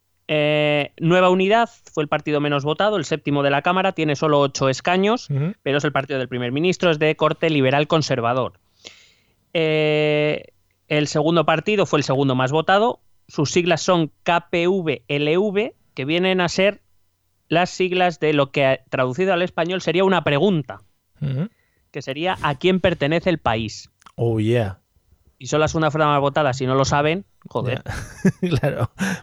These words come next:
Speaker 2: Va, no, no, sí, nosotros es que lo, lo necesitamos saber, si no es que no estamos presentando a nada, es que estamos preguntando eso.
Speaker 1: Bueno, eh, es un partido populista, anti-establishment, de derechas.
Speaker 2: Sí, por el nombre lo daba,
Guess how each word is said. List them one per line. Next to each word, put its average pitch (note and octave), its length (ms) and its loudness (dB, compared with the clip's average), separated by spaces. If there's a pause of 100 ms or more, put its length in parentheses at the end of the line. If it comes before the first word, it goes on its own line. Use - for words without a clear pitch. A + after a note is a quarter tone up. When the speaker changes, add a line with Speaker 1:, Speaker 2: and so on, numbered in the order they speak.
(120)
Speaker 2:
Va, C3+ 120 6
no, B2+ 160 2
no, D#3 120 4
sí, C3+ 160 0
nosotros G#2 340 0
es C3+ 100 2
que F3 120 0
lo, E3+ 140 4
lo C3 120 -4
necesitamos A#2 420 2
saber, D#3 400 2
si G#2+ 200 -4
no C3 240 4
es - 40 0
que D3+ 80 0
no C#3+ 80 4
estamos C3 200 2
presentando B2 380 2
a - 20 2
nada, D3+ 240 2
es A2 80 -4
que - 100 -10
estamos B2+ 220 -2
preguntando C#3+ 420 2
eso. D#3+ 260 -2 (1080)
Speaker 1:
Bueno, D3 500 0
eh, C3+ 320 4
es C3+ 120 -2
un C#3 80 2
partido C#3+ 380 0
populista, D#3 500 0
anti-establishment, D3 720 0
de C3 80 2
derechas. D#3+ 540 0
Speaker 2:
Sí, - 140 -6
por A2+ 120 -2
el G#2 80 0
nombre B2 420 2 (200)
lo A2+ 80 -2
daba, G#2 500 0